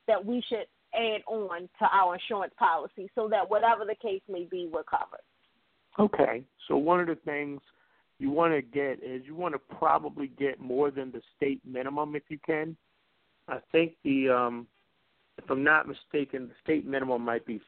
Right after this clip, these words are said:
Speaker 2: thirty sixty. And what that means is in, in an accident, the minimum is you have to have at least thirty thousand dollars of coverage, and that's, that's the coverage for yourself.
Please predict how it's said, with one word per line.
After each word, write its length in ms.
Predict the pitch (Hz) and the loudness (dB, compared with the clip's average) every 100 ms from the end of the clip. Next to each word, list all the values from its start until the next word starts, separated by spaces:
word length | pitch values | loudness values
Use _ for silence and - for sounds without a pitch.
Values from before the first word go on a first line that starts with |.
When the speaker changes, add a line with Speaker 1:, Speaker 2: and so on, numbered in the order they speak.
| _ | _
Speaker 2:
thirty 420 | 135 135 123 127 - _ | 4 6 2 -2 -12 _
sixty. 500 | 143 - - - - _ _ - _ | -2 -2 -18 -18 -18 _ _ -20 _
And 100 | - | 0
what 180 | 127 135 | 4 4
that 180 | 151 143 | 4 2
means 360 | 143 139 135 127 | -4 -6 -8 -8
is 280 | 120 117 113 _ _ _ _ _ _ _ _ _ | -6 -6 -10 _ _ _ _ _ _ _ _ _
in, 220 | 131 139 - | -10 -10 -4
in 140 | 165 | -2
an 120 | 180 | 0
accident, 640 | 170 170 170 147 123 110 113 _ _ _ _ _ - | 2 0 -2 -10 -10 -10 -12 _ _ _ _ _ -14
the 80 | |
minimum 600 | 127 131 156 165 143 135 | -10 0 0 2 0 -2
is 220 | 127 120 117 | -4 -6 -8
you 80 | |
have 200 | 139 143 - | -6 -6 -6
to 60 | |
have 180 | 143 143 | -6 -6
at 140 | 139 | -6
least 160 | 131 131 _ | -10 -12 _
thirty 280 | 143 139 139 | 2 2 0
thousand 460 | 139 127 127 123 | 4 4 2 -4
dollars 400 | 117 117 113 117 _ | 0 2 0 -8 _
of 60 | 117 - | -20 -8
coverage, 360 | - 117 - - _ _ _ _ _ _ _ - | -6 -4 -8 -14 _ _ _ _ _ _ _ -14
and 120 | 123 | -6
that's, 180 | 127 135 _ _ | -4 -6 _ _
that's 200 | - 135 _ | -6 -6 _
the 80 | 156 | -6
coverage 360 | - 143 123 - | 2 2 2 -4
for 120 | 135 | -6
yourself. 580 | 113 101 - 143 110 - | -6 -8 -4 0 0 -2